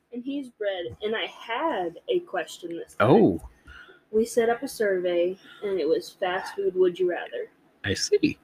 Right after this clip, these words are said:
Speaker 1: Mm-hmm.
Speaker 2: So
Speaker 1: So.
Speaker 2: choosing between one fast food and another.
Speaker 1: Yep.
Speaker 2: Okay.
Speaker 1: And we got quite a few responses.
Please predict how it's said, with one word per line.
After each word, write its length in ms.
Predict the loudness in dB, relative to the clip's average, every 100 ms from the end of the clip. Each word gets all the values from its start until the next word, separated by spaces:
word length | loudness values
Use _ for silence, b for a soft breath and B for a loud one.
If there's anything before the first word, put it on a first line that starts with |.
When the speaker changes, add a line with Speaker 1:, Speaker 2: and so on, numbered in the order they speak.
| -14
Speaker 1:
Mm-hmm. 260 | -10 -10 -10 B B B _ 2
Speaker 2:
So 180 | 6
Speaker 1:
So. 140 | 6 6 0
Speaker 2:
choosing 680 | 6 10 12 12 12 12
between 460 | 12 8 10 10 10
one 260 | 8 6
fast 380 | 4 4 4 2
food 260 | 2 2 2
and 160 | 4 8
another. 400 | 8 8 4 -2 -6
Speaker 1:
Yep. 180 | -8 -8 _ _ _ -8
Speaker 2:
Okay. 400 | 4 6 6 2 _ _ B -16 -16 -16 -8
Speaker 1:
And 120 | -4
we 60 | -4
got 240 | -4 -6 -8 -6
quite 160 | -6
a 60 | -4
few 180 | -4 -4
responses. 800 | -4 -6 -8 -6 -6 -6 -10